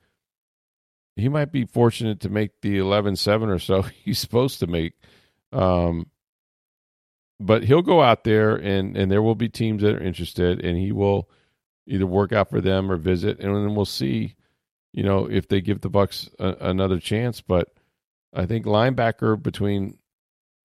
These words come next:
you know, that situation with Devin, Levante's age, it's gonna be something that's gonna have to be retooled, uh, fairly quickly. So, uh, I don't think he gets the big money that he's seeking, the hundred million dollar type running money that Roquan Smith got, for example.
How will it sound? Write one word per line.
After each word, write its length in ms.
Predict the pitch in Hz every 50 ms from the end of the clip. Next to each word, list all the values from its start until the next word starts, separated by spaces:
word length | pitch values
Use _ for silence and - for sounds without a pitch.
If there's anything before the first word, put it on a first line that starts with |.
| _ _ _ _ _
you 80 | - 90
know, 60 | 90 80
that 240 | 78 98 101 110
situation 580 | - - 113 - - 107 101 104 101 95 - 98
with 140 | 98 92 -
Devin, 380 | - 98 98 95 92 95 92
Levante's 560 | 87 82 78 90 98 101 - - 98 95 90 95
age, 320 | 98 98 95 90 80 -
it's 180 | - 101 - -
gonna 220 | - 127 131 143
be 160 | 139 135 127
something 320 | - - 127 117 101 110 110
that's 100 | 95 -
gonna 180 | - 113 107
have 120 | 101 95 -
to 80 | 95
be 140 | 92 95 95
retooled, 600 | 92 90 98 101 - - - 98 95 90 78 - - _ _ _ _ _ _ _ _ _ _ _ -
uh, 160 | - 87 85
fairly 380 | - - 107 104 98 92 87 -
quickly. 420 | - 107 104 - - - 71 64
So, 480 | - - - 104 95 90 87 85 82 - _ _ _ _ _ _ _ _ _ _ _ _ _ _ - -
uh, 360 | - 71 69 67 65 64 - _ _ _ _ _ _ _ _ -
I 140 | 98 101 117
don't 220 | 120 117 120 -
think 280 | - - 110 113 104 -
he 140 | - 113 107
gets 380 | 95 113 113 107 - - -
the 120 | - - 90
big 300 | 73 - 98 101 104 113
money 280 | 113 113 113 117 120 113
that 120 | 120 120
he's 160 | 120 120 110
seeking, 420 | - - 120 117 - - 123 123 107
the 100 | 85 80
hundred 280 | 90 92 95 95 90
million 240 | 95 98 98 98 95
dollar 300 | 87 95 92 95 98 98
type 320 | - - 101 98 - -
running 280 | 95 98 95 101 101 101
money 260 | 98 95 98 101 104
that 160 | 95 92 90
Roquan 480 | - 90 90 90 90 - 98 92 90 85
Smith 300 | - - 95 98 95 -
got, 320 | - 104 95 - - - -
for 100 | 101 95
example. 500 | 87 87 98 101 104 98 110 107 104